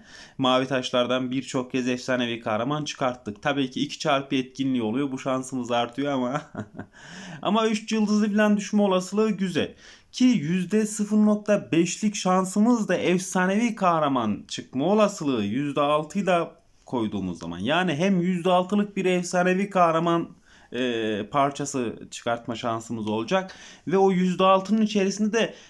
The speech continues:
yüzde sıfır nokta beş şans ile o efsanevi kahramanın altı yıldızlı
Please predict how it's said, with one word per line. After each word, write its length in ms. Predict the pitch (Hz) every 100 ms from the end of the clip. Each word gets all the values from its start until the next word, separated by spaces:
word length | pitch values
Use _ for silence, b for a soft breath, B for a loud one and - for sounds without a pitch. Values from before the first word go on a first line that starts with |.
| B 160
yüzde 300 | 196 185 214
sıfır 360 | 240 220 226
nokta 380 | 220 214 214 208
beş 280 | 214 208 -
şans 380 | 214 240 214 196
ile 160 | 170
o 160 | 170 190
efsanevi 680 | 220 214 196 175 165 156 147
kahramanın 880 | 196 165 143 131 117 113 180 208 - B B B B B
altı 500 | - 139 170 170 -
yıldızlı 1040 | 247 220 185 151 135 147 226 247 233 -